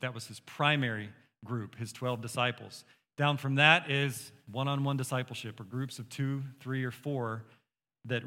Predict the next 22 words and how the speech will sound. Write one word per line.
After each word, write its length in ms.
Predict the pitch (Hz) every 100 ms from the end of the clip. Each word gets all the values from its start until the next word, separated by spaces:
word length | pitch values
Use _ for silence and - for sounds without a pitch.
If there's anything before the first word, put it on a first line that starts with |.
| 107
really 360 | 127 160 131 110
dig 300 | 117 110 90
deep 300 | 110 107 - _ _ _ _ _ -
in 140 | 113
your 80 | 110
relationship 640 | 110 113 110 107 107 107
together. 360 | 113 101 92 95 - _ _ _ _ - -
When 120 | 131
I 40 |
was 140 | 185 156
being 240 | 175 165
interviewed 340 | 170 160 151 131
by 120 | 131
the 120 | 113
screening 460 | - 160 170 151 123
team 300 | 123 117 113
last 340 | 117 117 -
year, 260 | 117 110 110 _ _ _ _ _ _ _ _ _ _ _ _ _ _ _ _ _ _ _ _ _
among 300 | 131 147 170
the 80 | 170
most 280 | 156 147 147
important 520 | 131 - 180 180